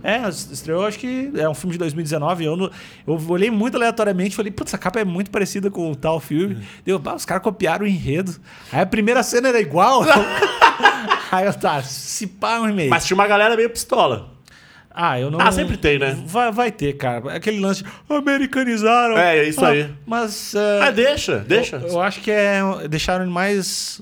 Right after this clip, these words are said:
Speaker 1: um pouco mais acessível, porque a galera, tem muita gente que não vê filme se não é americano, né?
Speaker 2: Ah, sei lá.
Speaker 1: Tem, tem
Speaker 2: Tem,
Speaker 1: gente,
Speaker 2: tem
Speaker 1: tem.
Speaker 2: essa galera, não, não é americano, eu não assisto.
Speaker 1: Tu, tu, claro, acho que num geral, por exemplo, tipo, cinema,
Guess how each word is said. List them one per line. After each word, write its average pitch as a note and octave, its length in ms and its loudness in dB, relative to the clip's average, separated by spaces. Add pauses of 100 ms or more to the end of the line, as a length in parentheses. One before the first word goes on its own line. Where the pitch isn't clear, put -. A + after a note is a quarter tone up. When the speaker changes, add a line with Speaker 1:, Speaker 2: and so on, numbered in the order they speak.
(360)
Speaker 1:
um D#3+ 80 -4
pouco G#3 200 -2
mais B3 220 2
acessível, A3 400 -2
porque E3+ 140 -6
a - 20 0
galera, E3 220 0
tem F#3+ 120 -4
muita G#3+ 240 -2
gente A3 140 -4
que A#3+ 60 -8
não B3 120 -2
vê E3 220 -2
filme D3+ 380 -4
se C3 180 -6
não B2 220 -2
é A2+ 360 -6
americano, G#2+ 520 -8
né? C3 100 -10 (720)
Speaker 2:
Ah, G#2+ 280 -8
sei D3+ 180 -14
lá. C3+ 320 -10 (100)
Speaker 1:
Tem, A2+ 240 -8
tem C#3 140 -8
Speaker 2:
Tem, A#2 160 0
Speaker 1:
gente, - 40 -2
Speaker 2:
tem A#2 80 -6
Speaker 1:
tem. A#2 100 0
Speaker 2:
essa D#3 160 -2
galera, C3 280 2
não, G#2 60 0
não G#2+ 160 -4
é B2+ 40 0
americano, B2+ 360 -2
eu D3+ 40 -4
não C#3 40 -4
assisto. A2+ 340 -10 (540)
Speaker 1:
Tu, E3+ 140 -6
tu, - 160 -18
claro, E3 480 0
acho C#3+ 100 -4
que F#3 80 -4
num F3+ 120 -2
geral, F#3 420 0
por F#3+ 100 0
exemplo, C#3 180 -2
tipo, B2 320 -12
cinema, D3 640 -4